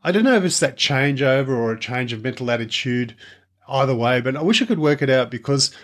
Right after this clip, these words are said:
I think that if I could figure out why my, uh, game is changing and, and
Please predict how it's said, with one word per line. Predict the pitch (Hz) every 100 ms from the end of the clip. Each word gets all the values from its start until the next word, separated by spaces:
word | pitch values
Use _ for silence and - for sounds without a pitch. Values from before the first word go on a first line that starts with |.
| - -
I |
think | 156 269 -
that | 175 - _ _
if | 180
I | 196
could | 180 165
figure | 220 214 180
out | 143 - - _
why | 139 139 165
my, | 165 139 127
uh, | 127 113 120
game | 113 143 165
is | 123 -
changing | 127 127 147 123 110
and, | 110 113
and | 120 117 113